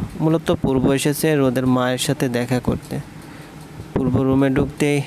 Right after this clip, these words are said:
নজরে পড়ল রোদ মাথা নিচু করে পড়ছে। চুলগুচ্ছ কাটি দিয়ে বেঁধে রাখা, পরনে অ্যাশ কালারের সালোয়ার কামিজ। পূর্ব বেশিক্ষণ দাঁড়িয়ে না থেকে ওয়াশরুমে ঢুকলো।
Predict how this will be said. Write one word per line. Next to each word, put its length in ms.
নজরে 400
পড়ল 260
রোদ 420
মাথা 400
নিচু 260
করে 220
পড়ছে। 340
চুলগুচ্ছ 520
কাটি 300
দিয়ে 300
বেঁধে 320
রাখা, 480
পরনে 640
অ্যাশ 300
কালারের 380
সালোয়ার 420
কামিজ। 300
পূর্ব 240
বেশিক্ষণ 560
দাঁড়িয়ে 280
না 120
থেকে 300
ওয়াশরুমে 480
ঢুকলো। 400